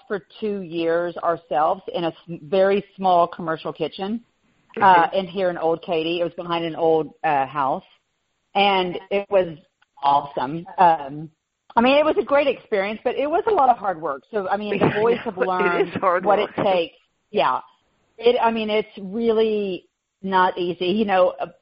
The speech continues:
Speaker 1: um, I mean, we would make batches of twelve jars each. Uh, I mean, it was, it was a lot. Like, so the, the most that we could make really in one day was, like, two hundred fifty jars.
Speaker 2: Oh, wow.
Speaker 1: Um, yeah.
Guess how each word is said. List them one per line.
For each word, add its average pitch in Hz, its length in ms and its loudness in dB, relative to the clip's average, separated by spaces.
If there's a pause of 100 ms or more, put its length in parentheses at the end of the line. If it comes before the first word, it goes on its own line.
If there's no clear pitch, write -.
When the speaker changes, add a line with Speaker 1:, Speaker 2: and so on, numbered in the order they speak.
(120)
Speaker 1:
um, 156 540 2
I 208 60 -4
mean, 220 180 -4
we 247 140 0
would 247 180 -2
make 220 240 0
batches 180 500 0 (100)
of 175 260 2 (240)
twelve 170 240 0
jars 156 280 -2
each. 143 220 -10 (640)
Uh, 165 300 6
I 180 80 2
mean, 180 200 -4
it 170 140 4
was, 180 180 -4 (600)
it 214 80 0
was 208 100 0
a 202 60 -2
lot. 151 280 0
Like, 190 220 2
so 214 140 2
the, 190 280 -2
the 214 100 -2
most 226 300 2
that 254 100 -2
we 214 120 -6
could 196 160 -6
make 180 260 -2
really 180 300 0
in 165 140 -4
one 165 180 -4
day 156 160 0
was, 151 100 -4
like, - 220 -6
two 175 60 -6
hundred 156 260 -8
fifty 143 260 -8
jars. 120 400 -2 (840)
Speaker 2:
Oh, 190 140 0
wow. 185 460 2
Speaker 1:
Um, 156 280 -6 (840)
yeah. 147 300 0